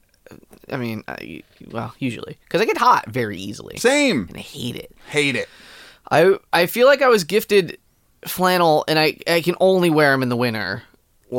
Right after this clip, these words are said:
Speaker 2: Like,
Speaker 1: it's cold.
Speaker 2: Yeah.
Speaker 1: When it's actually cold.
Speaker 2: But any other time, I'm like, "Ooh, uh, uh, ooh."
Speaker 1: Sweaty. Sweat time.
Speaker 2: It's weird, though, because you, you, you say that. I say that, but then, like, I, I, I don't,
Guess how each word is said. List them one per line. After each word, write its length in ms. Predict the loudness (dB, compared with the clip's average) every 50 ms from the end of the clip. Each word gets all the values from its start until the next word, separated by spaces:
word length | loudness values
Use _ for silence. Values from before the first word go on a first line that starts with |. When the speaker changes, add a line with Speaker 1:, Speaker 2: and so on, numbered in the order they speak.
| 0 0
Speaker 2:
Like, 80 | 0
Speaker 1:
it's 140 | -2 -4 -6
cold. 840 | -4 0 2 2 4 6 4 4 4 2 0 0 -2 -4 -6 -8 -10
Speaker 2:
Yeah. 300 | -6 -2 0 0 2 2
Speaker 1:
When 100 | 0 0 -2
it's 60 | -2
actually 460 | -2 -4 -4 -6 -10 -12 -12 -12 -14 -14
cold. 200 | -12 -10 -8 -8
Speaker 2:
But 80 | -6 -4
any 320 | -4 -2 0 0 0 0
other 160 | 0 0 -2 -2
time, 400 | -4 -2 -2 0 0 0 0 0
I'm 180 | -2 -4 -4
like, 240 | -4 -6 -6 -4 0
"Ooh, 320 | 2 4 6 6 4 2 0 -6 -18 _ _ _ _ _ _ _ 2
uh, 400 | 4 4 6 6 4 2 0 -2 -2
uh, 480 | 0 0 2 2 2 2 2 2 0 0 -4 _ _ _ _ -6 -2
ooh." 680 | 0 2 4 4 4 4 4 4 4 2 2 0 -2 -4 -4
Speaker 1:
Sweaty. 640 | -2 0 2 2 4 4 2 2 0 -2 -4 -10 _
Sweat 320 | -12 -6 -4 -2 -2 -2 0
time. 440 | 0 2 2 2 2 0 -4 -8 -12 -18 -20 -14 -12
Speaker 2:
It's 140 | -10 -8 -4
weird, 300 | -2 0 2 2 2 4
though, 160 | 2 2 2
because 280 | 2 0 -2 -2 -2 0
you, 140 | -2 -4 -4 -4
you, 200 | -4 -4 -4 -4 -6
you 160 | -4 -4 -2
say 240 | 0 0 0 2 2
that. 200 | 2 2 2 2
I 60 | 2
say 240 | 2 2 0 0 2
that, 380 | 0 0 0 0 -2 -4 _ -20 _ _ _ -20 -10 -6
but 140 | -6 -4 -2
then, 160 | -2 -2 0
like, 260 | 0 -2 -2 -2 -4 -4
I, 180 | -2 -2 -2 -2 -4 -4
I, 220 | -2 -2 -2 -4 _ _ -8
I 60 | -6
don't, 320 | -2 0 0 2 0 0